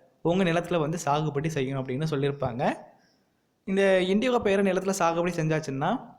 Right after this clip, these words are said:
அந்த நிலத்துடைய தரம் இருக்குல்ல, அந்த மண்ணுடைய வளம் வந்து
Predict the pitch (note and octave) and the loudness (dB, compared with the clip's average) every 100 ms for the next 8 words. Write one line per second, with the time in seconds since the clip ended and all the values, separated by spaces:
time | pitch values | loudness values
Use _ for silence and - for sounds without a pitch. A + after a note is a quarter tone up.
0 | _ _ - D#3 D3+ F3+ F#3+ F3+ E3+ E3+ | _ _ -4 -2 0 -2 0 -2 0 -2
1 | G3 F3 C#3+ E3+ D#3+ C#3+ C#3 C3+ C3 - | -4 -2 -2 0 -2 -2 -2 -2 -4 -14
2 | - _ C#3+ D3 C#3+ D3+ D#3+ E3 E3 C3+ | -20 _ -8 -6 -2 0 0 0 0 0
3 | D#3+ D#3+ C#3 C#3 | 0 0 -2 -2